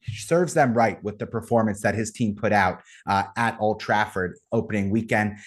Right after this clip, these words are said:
The one player who really dazzled, Pascal Gross, another budget enabler, uh, but he's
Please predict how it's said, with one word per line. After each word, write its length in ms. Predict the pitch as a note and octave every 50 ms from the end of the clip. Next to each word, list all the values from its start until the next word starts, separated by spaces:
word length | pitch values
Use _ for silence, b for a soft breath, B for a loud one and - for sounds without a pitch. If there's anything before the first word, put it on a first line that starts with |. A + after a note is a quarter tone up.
| B B _
The 120 | - G#2+
one 360 | G#2 F#2+ A#2 C3 D3 D#3 E3 D#3+
player 360 | - - C#3+ C3+ B2 A#2 A2
who 180 | F#2 A2+ A2+
really 260 | G2 G#2+ B2 A#2 A2 G#2
dazzled, 600 | G#2 G#2+ G#2 F#2+ F#2+ F2+ E2+ - D#2 D2+ D2+ -
Pascal 680 | - - - A#2+ A#2+ A#2+ - - - C3 A#2 A2 A2 G2
Gross, 440 | - G2+ A2 G#2 E2 - - - - -
another 400 | G#2 G#2 G#2+ A#2 A#2+ A#2+ C#3 B2+
budget 380 | - B2 A2+ A2+ G#2 A#2+ A2+ G#2
enabler, 640 | G2 G#2 G#2+ G#2+ A2 G2+ G#2 A#2 A#2 A#2 A#2 A#2 B B B B B -
uh, 200 | F2 F2+ F#2 F2+ -
but 120 | - G#2
he's 280 | F#2+ C3+ D#3+ D#3+ -